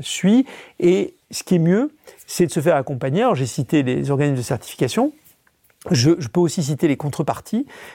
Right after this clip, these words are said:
Donc nous, on produit, euh, annuellement un rapport intégré qui est révisé par des contreparties, associations de patients, pharmaciens, enfin des contreparties qui nous jugent, hein, d'une certaine façon.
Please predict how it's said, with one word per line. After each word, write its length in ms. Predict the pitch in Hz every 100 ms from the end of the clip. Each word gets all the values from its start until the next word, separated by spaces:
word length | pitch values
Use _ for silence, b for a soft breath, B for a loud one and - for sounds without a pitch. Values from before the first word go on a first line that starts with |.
| B
Donc 160 | - 131
nous, 100 | 170
on 100 | 156
produit, 480 | - 160 143 165
euh, 140 | 143 143
annuellement 580 | 143 147 147 143 151 139
un 40 |
rapport 300 | 131 139 165
intégré 480 | 143 160 139 147 143 B B B -
qui 220 | - 165
est 100 | 147
révisé 480 | 131 170 156 151 165
par 180 | - 131
des 120 | 139
contreparties, 720 | 135 - 135 110 - 185 240
associations 500 | 160 - - 131 143
de 60 | 123
patients, 640 | 131 113 - 127 151 160 180
pharmaciens, 800 | - 120 117 104 131 123 151
enfin 180 | 175 139
des 100 | 120
contreparties 580 | 131 143 151 120 - 151
qui 160 | - 139
nous 300 | 135 139 135 B B
jugent, 340 | - 113 240 240
hein, 80 | 147
d'une 100 | 139
certaine 240 | 143 143
façon. 300 | 117 - 247